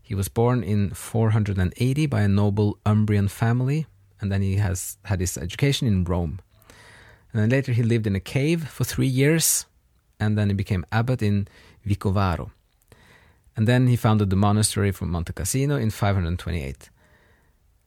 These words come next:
Uh, and it's also important to remember that the, the monastery he built was on, um, the ruins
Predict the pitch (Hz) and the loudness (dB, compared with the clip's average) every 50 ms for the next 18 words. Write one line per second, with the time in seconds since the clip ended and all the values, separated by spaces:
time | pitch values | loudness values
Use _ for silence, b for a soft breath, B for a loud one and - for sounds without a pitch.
0 | _ - - 92 - 82 - - - 113 113 110 - 139 123 - 131 123 120 117 | _ -14 -12 -10 -10 -10 -12 -10 -4 -2 0 0 2 2 2 2 2 2 2 2
1 | 110 120 107 - - 110 104 104 104 104 98 101 98 95 - _ _ _ _ _ | 2 0 0 0 0 2 2 2 2 2 2 0 0 -2 -4 _ _ _ _ _
2 | _ _ _ _ _ _ _ _ _ _ _ _ _ _ _ - - _ - 110 | _ _ _ _ _ _ _ _ _ _ _ _ _ _ _ -20 -20 _ -12 -6
3 | 107 107 110 104 101 101 78 78 95 104 104 117 127 135 147 131 - - 131 131 | -2 0 0 2 2 0 0 0 2 2 4 4 4 4 2 0 0 0 0 2
4 | 123 143 113 120 135 147 156 147 - 131 113 - - 104 117 120 117 120 123 113 | 2 2 2 2 2 2 2 0 0 -2 -4 -2 0 0 2 2 4 2 2 0
5 | - - _ _ _ _ _ _ _ _ _ _ _ _ _ - 120 101 92 87 | -2 -6 _ _ _ _ _ _ _ _ _ _ _ _ _ -10 -8 -6 -4 -4
6 | 85 82 82 - - _ - - b b b b b b b - 107 101 104 117 | -4 -6 -8 -10 -14 _ -20 -20 b b b b b b b 0 2 4 4 4
7 | 127 143 156 160 165 - - - - - | 4 4 4 4 2 0 -2 -6 -8 -10